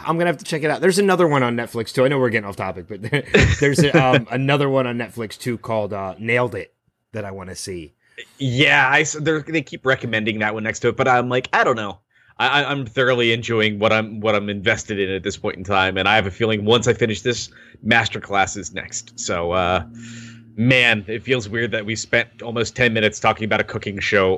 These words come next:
Speaker 2: on the
Speaker 1: It
Speaker 2: D
Speaker 1: wasn't
Speaker 2: Sub.
Speaker 1: ten minutes.
Speaker 2: Yeah.
Speaker 1: That's a little exagger-, <laughs> a little
Speaker 2: <laughs>
Speaker 1: exaggerated. But yeah, you
Speaker 2: Five
Speaker 1: def-
Speaker 2: minutes about the Great British Bake Off, but
Speaker 1: you,
Speaker 2: yes.
Speaker 1: you threw me off with that
Speaker 2: <laughs>
Speaker 1: comment, sir. Well
Speaker 2: Oh,
Speaker 1: done.
Speaker 2: I was, I was planning this since yesterday, so it's okay. I had time to think about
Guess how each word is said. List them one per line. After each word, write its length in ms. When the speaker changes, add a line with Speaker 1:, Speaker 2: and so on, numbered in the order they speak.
Speaker 2:
on 120
the 80
Speaker 1:
It 40
Speaker 2:
D 60
Speaker 1:
wasn't 280
Speaker 2:
Sub. 80
Speaker 1:
ten 200
minutes. 260
Speaker 2:
Yeah. 120
Speaker 1:
That's 180
a 80
little 240
exagger-, 560
<laughs> 0
a 160
little 180
Speaker 2:
<laughs> 80
Speaker 1:
exaggerated. 800
But 240
yeah, 340
you 120
Speaker 2:
Five 320
Speaker 1:
def- 100
Speaker 2:
minutes 440
about 240
the 60
Great 260
British 320
Bake 220
Off, 260
but 100
Speaker 1:
you, 60
Speaker 2:
yes. 220
Speaker 1:
you 160
threw 340
me 160
off 520
with 280
that 340
Speaker 2:
<laughs> 20
Speaker 1:
comment, 400
sir. 400
Well 320
Speaker 2:
Oh, 20
Speaker 1:
done. 240
Speaker 2:
I 140
was, 320
I 100
was 140
planning 480
this 160
since 320
yesterday, 540
so 200
it's 120
okay. 400
I 100
had 100
time 200
to 60
think 180
about 100